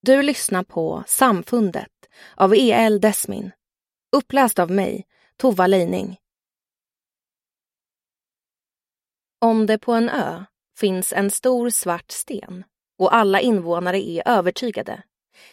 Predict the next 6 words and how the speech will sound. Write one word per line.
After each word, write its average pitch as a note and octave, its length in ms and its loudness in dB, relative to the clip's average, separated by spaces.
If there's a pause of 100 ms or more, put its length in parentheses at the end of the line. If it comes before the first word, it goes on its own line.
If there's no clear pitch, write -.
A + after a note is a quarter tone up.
(140)
genom F3+ 320 0
lång A3+ 320 2
erfarenhet G3 1040 -2
och G#3+ 120 0
stor F3 360 -4
övertalningsförmåga G3 1200 -2